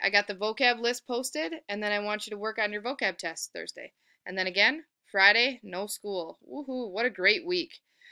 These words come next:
Um, the only two things that are due Sunday by seven P M,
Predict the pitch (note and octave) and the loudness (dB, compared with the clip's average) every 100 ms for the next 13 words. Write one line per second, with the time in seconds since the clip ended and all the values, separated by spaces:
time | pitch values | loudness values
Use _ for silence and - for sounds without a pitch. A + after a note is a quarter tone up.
0 | - - F#3 F#3 F3+ G3 G3 C4 C#4 D4+ | -20 -2 2 4 2 -2 0 2 0 0
1 | C#4 C#4+ C4+ B3 G#3+ G#3 G3+ B3 A#3 F3+ | 0 4 4 4 4 2 2 -2 -2 -2
2 | - - G#3+ G#3+ F#3 F3 F3 - G#3 A#3 | -4 0 2 4 4 4 2 6 6 6
3 | A#3+ B3 B3 A#3 G#3 E3 | -4 -4 2 4 4 2